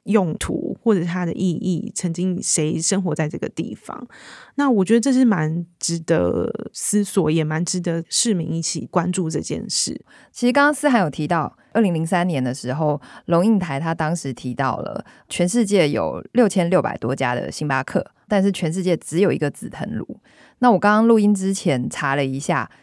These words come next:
Speaker 2: 现在是二零二四年嘛，全球星巴克已经有三万八千多家了。哦，那我们还是只有一个紫藤庐，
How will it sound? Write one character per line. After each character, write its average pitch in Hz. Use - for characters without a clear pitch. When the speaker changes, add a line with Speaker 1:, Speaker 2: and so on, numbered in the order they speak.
Speaker 2:
现 254
在 233
是 208
二 226
零 151
二 175
四 160
年 -
嘛， -
全 208
球 220
星 240
巴 233
克 233
已 156
经 190
有 180
三 180
万 185
八 147
千 139
多 123
家 -
了。 -
哦， 151
那 208
我 214
们 147
还 147
是 196
只 156
有 143
一 113
个 143
紫 -
藤 -
庐， -